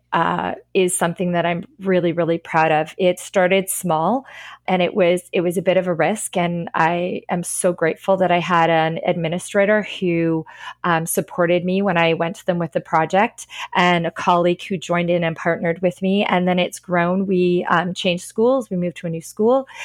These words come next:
and we added, um, more classrooms and more educators to the program and more grade levels to the point where now, um,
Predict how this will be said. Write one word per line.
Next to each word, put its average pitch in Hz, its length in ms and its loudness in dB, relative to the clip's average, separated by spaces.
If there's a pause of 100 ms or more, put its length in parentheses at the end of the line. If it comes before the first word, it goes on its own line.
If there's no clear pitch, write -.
(220)
and 190 160 2
we 180 140 2
added, 175 560 2
um, 165 400 -2
more 180 240 -2
classrooms 208 600 -2
and 175 80 -4
more 160 140 -4
educators 220 680 -2
to 220 260 -4
the 208 100 0
program 220 480 0
and 208 140 0
more 208 140 2
grade 185 200 2
levels - 360 -2 (360)
to 196 260 0
the 185 180 2
point 180 320 -2
where 175 180 2
now, 165 480 4
um, 170 420 -2